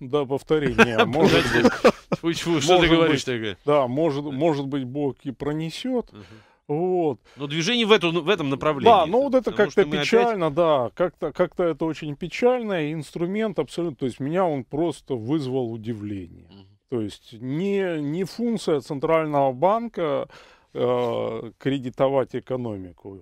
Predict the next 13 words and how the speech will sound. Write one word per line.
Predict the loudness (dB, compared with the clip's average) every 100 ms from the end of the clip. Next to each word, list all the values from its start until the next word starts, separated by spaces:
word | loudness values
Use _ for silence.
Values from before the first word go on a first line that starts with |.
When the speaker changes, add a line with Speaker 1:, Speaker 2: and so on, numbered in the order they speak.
| -14
Speaker 1:
Его | -6 -2 0 -2
функция | -4 -8 -8 -8 -10 -10
совершенно | -10 -10 -2 -2 -2
другая. | -4 -6 -2 -2 0
Его | -2 -4 -4
функция | -6 -6 -6 -6 -4 -4 -6 -12 -20 -20 _
следить | -20 -8 -6 -6 -6 -8 -12 _ _ _ _
за | -4 2 2 2 0 -2 -4 -10
стабильностью | -8 -4 -4 -4 -6 -8 -8
банковской | 0 0 0 -10 -12 -18
системы, | -18 -20 _ -12 -4 -4 -4 -10 -12 -16 _ _ _ -20 -20 _
там, | -4 -4
стабилизировать, | -6 -8 -4 -4 -2 -2 0 -2